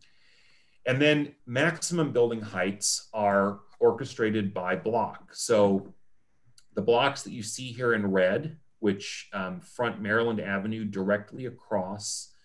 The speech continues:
from, um, the resident, the Old Town residential neighborhood, the, the,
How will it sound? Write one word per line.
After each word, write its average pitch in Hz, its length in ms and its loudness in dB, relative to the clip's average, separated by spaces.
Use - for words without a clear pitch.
from, 101 520 4
um, 87 460 -4
the 92 120 -2
resident, 101 560 0
the 104 100 -2
Old 101 220 2
Town 107 200 -4
residential 95 460 -4
neighborhood, 87 500 -6
the, 87 280 -6
the, 139 180 -12